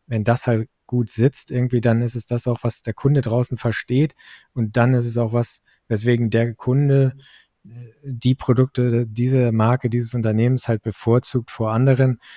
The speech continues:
und dementsprechend halt dann, äh, Kundenstamm wächst und, und Erfolg wächst und so weiter. Also, ja, das ist in, ist, ist für alle gleich irgendwie, das ist für mich eine Basis und eine Grundlage von allem Weiteren und für erfolgreiches, äh, Wirtschaften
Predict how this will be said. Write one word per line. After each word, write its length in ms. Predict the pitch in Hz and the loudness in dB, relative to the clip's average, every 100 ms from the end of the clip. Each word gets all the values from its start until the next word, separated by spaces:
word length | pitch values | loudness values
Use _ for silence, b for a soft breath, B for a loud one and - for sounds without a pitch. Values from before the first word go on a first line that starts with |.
| B _ | B _
und 120 | 110 | -2
dementsprechend 580 | 117 117 110 - 113 120 | 0 2 0 -2 -2 0
halt 180 | 117 107 | 0 2
dann, 440 | 113 113 113 117 - _ _ | 2 2 0 -2 -10 _ _
äh, 200 | 113 104 107 - _ _ _ _ - | -4 -2 -4 -10 _ _ _ _ -10
Kundenstamm 1120 | - 131 120 113 110 131 - - 110 110 104 | 0 0 2 0 0 -4 -10 -2 0 2 2
wächst 340 | 120 - - | 0 0 -6
und, 320 | 120 110 104 | 2 2 2
und 320 | - 110 104 - | -2 -4 -4 -4
Erfolg 480 | 110 - 110 113 | -6 0 0 0
wächst 320 | 110 110 - 110 | -2 -4 -4 -4
und 80 | |
so 160 | 104 107 | -2 0
weiter. 320 | 104 104 104 | 0 0 -4
Also, 280 | 107 104 104 B B B B B _ | 0 2 0 B B B B B _
ja, 220 | 113 113 | 0 2
das 160 | 104 101 | 2 -4
ist 160 | 117 - | -6 -2
in, 480 | 113 110 110 117 - _ _ _ _ - | 0 0 -2 -6 -12 _ _ _ _ -4
ist, 160 | 117 | -4
ist 280 | - 120 113 _ | -2 -6 -6 _
für 220 | - 127 | -8 -2
alle 240 | 127 143 | 2 4
gleich 380 | 117 110 123 131 | 4 2 2 0
irgendwie, 240 | 131 123 120 | -2 0 0
das 200 | 113 123 | -2 -4
ist 120 | - | -8
für 140 | - | -4
mich 160 | 120 117 | -4 -2
eine 120 | 120 | -2
Basis 380 | 110 113 127 113 | 2 2 2 0
und 80 | 113 | -2
eine 80 | |
Grundlage 640 | 107 117 127 110 110 113 127 B B B B B | -2 -2 -2 0 2 2 0 B B B B B
von 200 | - 117 | -6 -4
allem 320 | 117 120 113 | 0 2 4
Weiteren 500 | 113 123 123 117 117 | 4 2 2 0 0
und 140 | 110 107 | -2 -4
für 160 | 120 | -6
erfolgreiches, 920 | 107 - 113 - 110 107 113 - - | -6 -2 -4 -2 -4 -2 -4 -6 -10
äh, 500 | 139 117 107 104 98 | -4 0 0 0 0
Wirtschaften 680 | 113 120 123 113 - 107 104 | 0 0 -2 -2 -2 -2 -2